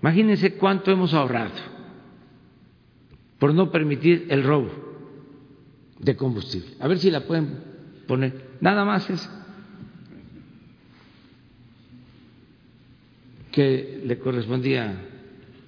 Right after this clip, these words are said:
a Alfonso presentarla, pero es mucho. Pero es, eh, con motivo de tu pregunta.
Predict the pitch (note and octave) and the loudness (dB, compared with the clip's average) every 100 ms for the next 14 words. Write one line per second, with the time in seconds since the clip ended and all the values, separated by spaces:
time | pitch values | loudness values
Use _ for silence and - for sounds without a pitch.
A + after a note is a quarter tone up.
0 | - - - - _ G#2 G2 F#2 E2 - | -20 -20 -20 -20 _ -10 -6 -6 -8 -14
1 | - - G2+ B2 C3+ - - - A2 A#2 | -18 -10 -4 -2 -2 -4 -8 -8 -4 -2
2 | C#3 D3+ B2+ A2+ G2 - - - - G#2 | -2 -2 -4 -8 -10 -16 -20 -20 -12 -10
3 | G#2+ G#2 F#2+ - - - - - - - | -6 -6 -6 -12 -18 -20 -20 -20 -20 -20
4 | - - - - - - D3+ F3 E3+ - | -20 -20 -20 -20 -4 2 4 2 0 -6
5 | - - - - - - B2 A#2 A#2 G#2+ | -16 -18 -20 -20 -10 -2 0 0 0 -2
6 | G2 F#2+ - - - - - - - - | -4 -8 -12 -18 -20 -20 -20 -20 -20 -20
7 | - - - - - - - - - C#3+ | -20 -20 -20 -20 -20 -20 -20 -20 -2 0
8 | D3 D3+ C#3 C#3 C#3 D#3 C#3+ D3+ C3+ C3 | 2 0 0 0 2 4 4 4 2 0
9 | - C#3 C#3 C3+ C3+ C3+ E3 D3+ A2 G2+ | 0 0 2 2 0 4 6 6 2 -6